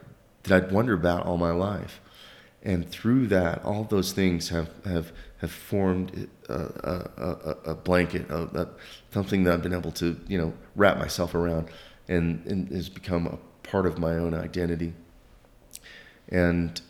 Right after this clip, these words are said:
all of that, um, came to fruition, um, something, uh, you know, after actually the death of my father. And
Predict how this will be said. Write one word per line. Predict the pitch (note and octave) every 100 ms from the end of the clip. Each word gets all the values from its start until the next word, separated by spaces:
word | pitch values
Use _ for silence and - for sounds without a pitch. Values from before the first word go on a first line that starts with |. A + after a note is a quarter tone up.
| - _ _ _ _ -
all | G2+ G2+
of | F2
that, | F#2 E2+ - - -
um, | F#2 E2+ E2+ F2
came | - F#2+
to | F#2+
fruition, | - F2 F2 F#2+ - E2 D#2+ -
um, | F2+ E2 D#2+ D#2+ E2+ F#2+ - _ _ _ -
something, | - F#2+ F2+ - F#2 - -
uh, |
you | E2+ C2 -
know, | G2 F2+
after | - F2 - F#2 F2 -
actually | F2 - F2+ F2+ - -
the | F2+
death | F#2 F2
of |
my | F2+ E2
father. | G#2+ A#2+ G2+ D2+ - - - - -
And | F2+ E2+ E2